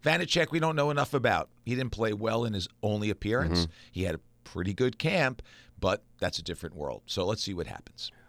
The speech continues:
Speaker 2: All right, and let's take a look at the Rangers, too, Matt. Three and one, uh, nice opening win against the Lightning, and, uh, you know, the home,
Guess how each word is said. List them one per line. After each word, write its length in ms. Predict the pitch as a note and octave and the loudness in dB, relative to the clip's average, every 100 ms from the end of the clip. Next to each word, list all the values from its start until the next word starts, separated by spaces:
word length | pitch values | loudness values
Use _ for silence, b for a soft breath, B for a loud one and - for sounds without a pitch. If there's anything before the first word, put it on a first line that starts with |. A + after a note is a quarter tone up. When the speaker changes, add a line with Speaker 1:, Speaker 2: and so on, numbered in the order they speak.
| b | b
Speaker 2:
All 80 | D#3 | 4
right, 140 | D#3 | 6
and 100 | C3 | 6
let's 160 | D3 - | 6 6
take 180 | E3 D3+ | 6 8
a 40 | |
look 200 | D3+ D3 | 6 6
at 80 | A2+ | 6
the 120 | A2+ | 8
Rangers, 560 | A2 B2+ D#3 C#3 A#2+ - | 8 8 6 6 4 4
too, 200 | D#3 D3 | 4 6
Matt. 260 | A2 A2+ | 6 4
Three 260 | - A2+ A#2+ | 2 4 6
and 220 | A#2+ A#2 | 6 6
one, 420 | A2+ B2 C#3 D3+ | 6 6 6 4
uh, 380 | C#3 D#2 G#2+ G#2 | 4 4 4 6
nice 500 | G2+ A2 A#2+ A#2+ - - | 6 6 4 2 2 2
opening 520 | G2 - A#2+ A#2 G#2+ | 2 4 4 6 6
win 460 | G#2 A2+ C#3+ E3+ - - | 6 6 4 0 -6 -2
against 480 | F2 E2+ F2+ E2+ - | 0 4 2 2 0
the 100 | D#2 | 2
Lightning, 800 | E2+ F#2+ G2 B2 C3+ C#3+ B2 - | 6 6 6 4 6 4 2 2
and, 540 | F2+ F2 F2 F2 E2+ | 4 6 6 6 6
uh, 420 | F2 F2 F2 F2+ E2+ | 6 6 6 4 4
you 60 | |
know, 240 | B2 C3 A2 | 2 2 2
the 200 | E2 E2+ | 2 2
home, 440 | E2 A2 A2+ G#2+ | 2 4 4 4